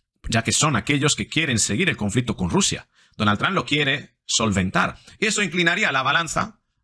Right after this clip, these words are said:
hacia la posición de Kamala Harris, que podría ser la más beneficiosa para los venezolanos.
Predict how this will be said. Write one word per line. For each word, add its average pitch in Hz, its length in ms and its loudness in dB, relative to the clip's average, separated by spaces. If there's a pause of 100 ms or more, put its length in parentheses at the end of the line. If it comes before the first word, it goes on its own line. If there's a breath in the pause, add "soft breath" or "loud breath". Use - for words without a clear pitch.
hacia 123 520 0
la - 140 -2
posición 113 340 0
de 110 80 -2
Kamala 123 200 2
Harris, 135 320 -2
que 107 100 -8
podría 117 200 0
ser - 160 0
la 104 80 -2
más 104 200 0
beneficiosa 113 840 0
para 117 140 2
los 104 140 0
venezolanos. 160 540 0